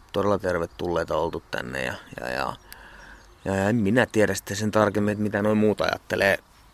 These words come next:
Et, et aika harvahan noista Tallinnan porukasta, kyllä ne nyt on kuullut, että joku suomalainen omistaa jonkun,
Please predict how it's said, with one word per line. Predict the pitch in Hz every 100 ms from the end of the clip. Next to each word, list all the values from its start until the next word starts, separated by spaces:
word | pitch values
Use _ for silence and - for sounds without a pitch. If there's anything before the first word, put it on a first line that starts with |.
| - 58
Et, | 92 - 90
et | - _ _ -
aika | 65 65 110 - - - - - - - _ _
harvahan | - 113 110 107 107
noista | 98 -
Tallinnan | 101 104 101 98
porukasta, | 101 98 95 -
kyllä | 92
ne | 101
nyt | 104
on | 107 -
kuullut, | 113 107 95 92
että | -
joku | 87 90
suomalainen | 92 87 87 85 85
omistaa | 82 82 82 - 50
jonkun, | 50 - -